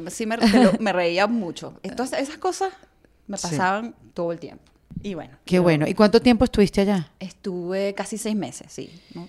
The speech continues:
Speaker 1: no tanto tiempo, pero estuve
Speaker 2: ¿Y qué, y
Speaker 1: bastante.
Speaker 2: te, y decidiste volver porque ya,
Speaker 1: Ya.
Speaker 2: ya, ya tenías
Speaker 1: O sea,
Speaker 2: un
Speaker 1: ahí fue el momento donde dije, "No, olvídate de inglés para los chinos. Aquí lo que hay que aprender, enseñar es chino a los que hablan inglés.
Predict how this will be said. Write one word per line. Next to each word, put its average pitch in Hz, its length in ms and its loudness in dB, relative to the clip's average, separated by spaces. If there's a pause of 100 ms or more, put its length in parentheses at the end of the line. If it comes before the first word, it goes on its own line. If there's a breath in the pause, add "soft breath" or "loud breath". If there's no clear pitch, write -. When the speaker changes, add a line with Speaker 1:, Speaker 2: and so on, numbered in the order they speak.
(120)
Speaker 1:
no 160 120 -12
tanto 240 220 -12
tiempo, 190 240 -10
pero 175 140 -8
estuve 208 240 -6
Speaker 2:
¿Y 220 40 -6
qué, 220 60 -6
y 208 120 2
Speaker 1:
bastante. 185 160 0
Speaker 2:
te, 208 40 4
y 202 60 4
decidiste 185 580 2
volver 208 420 6
porque 170 320 2
ya, 156 380 6
Speaker 1:
Ya. 185 220 4
Speaker 2:
ya, 156 180 -10
ya 175 180 4
tenías 202 360 6
Speaker 1:
O - 20 4
sea, 214 80 4
Speaker 2:
un 208 400 2
Speaker 1:
ahí 240 180 2
fue 302 200 2
el 302 80 -2
momento 294 400 -2
donde 233 260 -6
dije, 196 240 -10
"No, 196 340 -10
olvídate 175 380 -10
de 247 80 -6
inglés 185 340 -8
para 226 220 -10
los 220 200 -16
chinos. 180 580 -16 (360)
Aquí 147 220 -20
lo 147 80 -14
que 175 100 -14
hay 170 40 -12
que 196 100 -14
aprender, 160 420 -14
enseñar 143 400 -8
es 240 120 -4
chino 254 420 -6
a 220 60 -6
los 202 120 -10
que 139 120 -12
hablan 185 180 -8
inglés. 196 360 -4